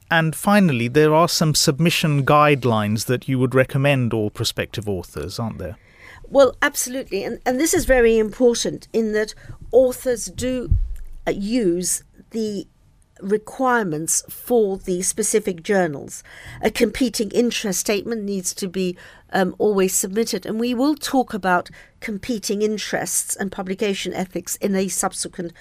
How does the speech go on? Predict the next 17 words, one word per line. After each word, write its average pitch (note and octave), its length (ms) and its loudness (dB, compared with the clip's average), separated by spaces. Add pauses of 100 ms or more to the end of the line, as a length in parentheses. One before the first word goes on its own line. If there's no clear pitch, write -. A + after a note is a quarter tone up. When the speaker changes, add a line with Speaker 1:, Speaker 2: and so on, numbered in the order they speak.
(220)
Speaker 2:
podcast. - 720 -4 (540)
I A#3+ 120 6
do C4+ 260 6
like A#3 280 4
the F#3 60 -8
cover G#3+ 340 0
letter. E3+ 280 -2
It F3+ 100 -6
can G3 120 -2
be G3 120 -4
very F#3+ 240 0
useful. F3+ 600 -2
So A3+ 220 0
if G3 140 2
there's G3+ 180 0
any G3 180 2
particular F#3 460 -4